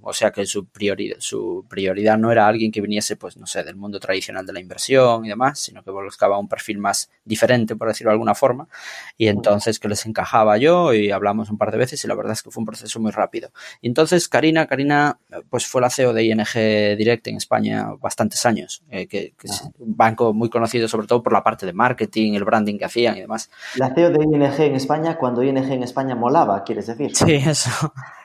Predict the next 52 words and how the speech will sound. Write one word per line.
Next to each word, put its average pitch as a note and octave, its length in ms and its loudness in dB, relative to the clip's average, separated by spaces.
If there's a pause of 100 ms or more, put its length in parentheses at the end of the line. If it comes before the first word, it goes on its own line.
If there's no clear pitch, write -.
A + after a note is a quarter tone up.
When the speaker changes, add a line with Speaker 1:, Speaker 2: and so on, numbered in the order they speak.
(240)
Speaker 1:
Y, F3 800 6
y, D#3+ 560 4
y C#3+ 140 0
en C3 160 2
los C3+ 140 2
años, C3+ 360 0
en C3+ 80 0
las B2 140 0
épocas C3 320 0
doradas. A2 480 2
Y, C3 800 2
y C3 120 -2
entonces C#3+ 300 -2
Karina D3+ 640 0 (140)
tenía C#3 320 2
muy C#3 180 -2
claro, C#3 320 2
yo B2+ 120 -2
creo C3 200 2
que B2 80 0
desde A#2 140 0
el A2 40 -2
principio, B2+ 340 -4
y G#2+ 40 0
de G2+ 60 4
hecho F#2 120 -2
lo A#2+ 80 0
sigue A2+ 200 -2
teniendo A2+ 320 0
ahora, B2+ 320 4 (400)
es - 160 -2
que, A2+ 240 2
pues A2 180 -8
oye, A2+ 180 2
el G2 200 -2
sector A#2+ 260 0
de A#2+ 80 4
capital A#2 320 2
riesgo A#2+ 240 0
en A#2 60 -2
España A#2 340 0
de A2+ 60 2
la G#2+ 40 0
inversión G#2+ 320 0
siempre A2 180 2
había G#2 200 4
sido G2 220 -4
muy G2 160 -8
opaco, A#2 560 0
un A2 100 -2
poco - 200 -4
aburrido, A#2 800 0